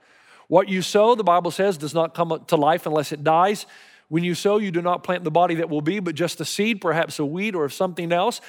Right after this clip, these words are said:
But God gives it a body as he has determined, and to each kind of seed, he gives its own body. Now, he goes on to say in the next verse, thirty-nine,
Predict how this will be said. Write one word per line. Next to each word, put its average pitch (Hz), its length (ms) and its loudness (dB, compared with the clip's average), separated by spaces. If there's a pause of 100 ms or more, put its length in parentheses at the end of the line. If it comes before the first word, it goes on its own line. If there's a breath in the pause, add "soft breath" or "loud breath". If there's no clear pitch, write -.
(280 loud breath)
But 160 160 2
God 208 300 4
gives 190 180 -2
it 185 60 0
a 170 60 0
body 175 340 4
as 165 140 -2
he 185 120 -2
has 160 160 0
determined, 165 600 0
and 165 100 -4
to 156 140 -2
each 220 220 -4
kind 196 260 -2
of 160 80 -8
seed, 208 260 -4
he 170 80 -6
gives 156 200 -4
its 160 140 -8
own 143 160 -4
body. 113 340 -2 (720 soft breath)
Now, 202 100 4
he 202 60 6
goes 220 220 4
on 311 180 4
to 277 60 -2
say 233 180 4
in 240 60 0
the 226 80 -2
next 226 200 -2
verse, 180 220 -2
thirty-nine, 180 800 2